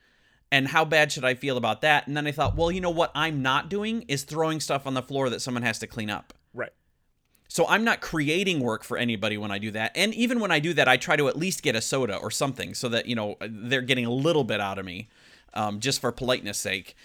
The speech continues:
Speaker 1: or, or an appetizer or something. You know, I try to do a little something because I do recognize that, you know,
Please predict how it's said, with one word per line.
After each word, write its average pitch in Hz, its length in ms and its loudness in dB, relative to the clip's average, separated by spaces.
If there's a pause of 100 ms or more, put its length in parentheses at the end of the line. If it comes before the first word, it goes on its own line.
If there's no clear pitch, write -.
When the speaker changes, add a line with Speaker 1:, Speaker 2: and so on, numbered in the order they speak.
(200)
Speaker 1:
or, 131 220 -2
or 131 360 2
an 120 200 2
appetizer 117 640 -2
or 104 40 -6
something. 117 240 -4
You 127 60 -2
know, 123 60 2
I 127 80 2
try 165 180 0
to 147 80 -2
do 127 300 0
a - 20 4
little 131 260 0
something 110 380 -6
because 110 240 -8
I 110 120 0
do 120 100 -6
recognize 101 560 -4
that, 98 180 -6 (100)
you 110 120 -6
know, 92 240 -8